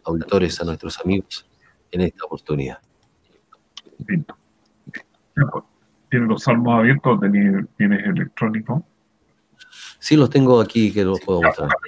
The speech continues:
Speaker 2: treinta, Salmo treinta y uno cinco, para irnos despidiendo, y el Hugo que busque su texto, y vamos a despedirnos, porque ya vamos a completar la hora, ya estamos llegando al final de esta hora. Salmo treinta y uno cinco.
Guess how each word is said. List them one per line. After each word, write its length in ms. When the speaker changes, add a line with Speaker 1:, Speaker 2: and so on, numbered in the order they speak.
Speaker 2:
treinta, 460
Salmo 280
treinta 300
y 80
uno 200
cinco, 440
para 200
irnos 240
despidiendo, 500
y 140
el 120
Hugo 240
que 120
busque 260
su 160
texto, 460
y 100
vamos 320
a 80
despedirnos, 560
porque 240
ya 160
vamos 320
a 60
completar 340
la 160
hora, 320
ya 120
estamos 500
llegando 360
al 80
final 760
de 80
esta 240
hora. 260
Salmo 360
treinta 320
y 100
uno 220
cinco. 720